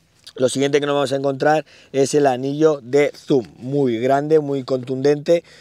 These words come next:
pero ya os digo que a mí me gusta más agarrarlo desde aquí, que tiene la forma, y pum, extender y contraer el tubo. Luego nos vamos a encontrar con bastante botonería y esto está muy bien.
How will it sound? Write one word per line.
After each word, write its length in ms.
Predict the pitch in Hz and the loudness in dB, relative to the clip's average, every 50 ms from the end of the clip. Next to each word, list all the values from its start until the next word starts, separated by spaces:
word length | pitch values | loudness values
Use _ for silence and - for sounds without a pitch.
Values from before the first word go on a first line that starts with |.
| - _ _ | -20 _ _
pero 180 | - 143 147 147 | 0 2 2 4
ya 140 | 143 143 | 4 2
os 80 | 139 135 | 2 2
digo 240 | 135 143 147 151 139 | 0 2 2 2 2
que 80 | 123 | 0
a 40 | 131 | -4
mí 60 | 139 | -4
me 60 | 135 135 | -4 -4
gusta 300 | 135 135 - - 131 135 | -6 -6 -4 -4 -2 -2
más 180 | 135 117 - | -2 -6 -6
agarrarlo 420 | 113 110 113 120 131 139 135 135 131 | -6 -6 -2 0 0 0 2 2 0
desde 220 | 127 127 120 127 | 0 0 -2 -4
aquí, 240 | 120 - - 156 170 | -6 -2 -2 -4 -2
que 140 | - 139 117 | -2 -6 -6
tiene 180 | 127 123 123 | -6 -6 -4
la 120 | 123 120 110 | -6 -6 -4
forma, 380 | - 135 135 139 151 170 190 - - - - _ - | -4 -4 -4 -4 -6 -6 -8 -10 -16 -20 -20 _ -6
y 160 | 135 151 160 | -4 -4 -4
pum, 260 | - - 139 127 104 - _ | -4 -4 -6 -6 -6 -8 _
extender 560 | - 110 - - 117 117 123 135 143 151 160 - _ - - _ _ | -12 -12 -8 -8 -10 -6 0 0 0 0 0 -2 _ -20 -20 _ _
y 100 | 135 135 | -8 -6
contraer 580 | 131 - 139 123 113 131 117 120 127 139 135 _ _ | 0 0 -2 -2 -2 -4 -2 0 0 -2 -2 _ _
el 240 | - 113 107 98 85 | -10 -10 -10 -10 -14
tubo. 400 | _ _ 127 120 107 98 92 - _ _ _ _ _ - - - - - - _ _ _ | _ _ -2 -2 -2 -4 -10 -16 _ _ _ _ _ -20 -20 -20 -20 -20 -20 _ _ _
Luego 200 | - 165 175 196 | 2 4 6 6
nos 120 | 196 190 185 | 4 6 4
vamos 180 | 185 185 160 | 4 4 2
a 40 | 175 | 0
encontrar 520 | 180 175 170 160 147 165 165 170 170 160 - | 2 2 0 2 2 2 4 4 2 0 0
con 300 | - 156 156 165 160 143 | 2 2 2 2 2 0
bastante 580 | 139 120 - - 147 147 151 147 147 165 165 | -2 -2 -2 -2 -2 -2 -2 0 2 2 2
botonería 720 | 156 139 131 131 120 110 117 113 113 110 123 127 120 104 85 | 2 2 0 -2 -2 -2 -8 -8 -6 -4 -4 -4 -4 -4 -4
y 140 | 104 120 131 | -2 -2 -2
esto 160 | 123 - - | -2 -2 -6
está 320 | 131 - - - 143 135 | -8 -8 -6 -2 -2 -2
muy 380 | 135 135 135 143 147 143 123 113 | -2 -4 -6 -4 -4 -4 -4 -4
bien. 260 | 110 113 113 98 - | -4 -4 -6 -6 -6